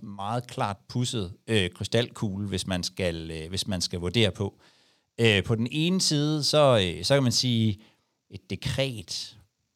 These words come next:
det kan man jo i princippet fjerne ret hurtigt. Øh, på den anden side, der er sket et eller andet, det, det er, det er virkelig svært at vide, øhm, og det kan man have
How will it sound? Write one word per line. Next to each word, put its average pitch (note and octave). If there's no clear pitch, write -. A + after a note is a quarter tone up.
det B2
kan B2
man F#2
jo E2+
i E2+
princippet B2
fjerne A2+
ret -
hurtigt. G3
Øh, G2+
på -
den G#2
anden B2+
side, C3
der A2+
er G#2+
sket C3+
et D#3
eller D#3+
andet, C#3+
det, A2
det A2+
er, G#2+
det A#2+
er G#2+
virkelig G#2+
svært A2+
at F2+
vide, A#2
øhm, F#2+
og G2
det A#2
kan B2+
man G#2+
have G2+